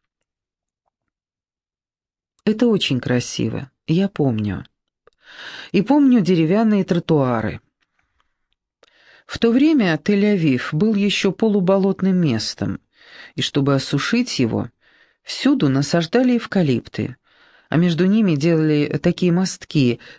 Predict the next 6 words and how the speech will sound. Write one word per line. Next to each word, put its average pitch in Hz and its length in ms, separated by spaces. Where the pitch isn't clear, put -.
типа 175 420
тротуаров 170 680
получалось. 110 920
А 170 200
эвкалипты 220 680
высасывают 247 1000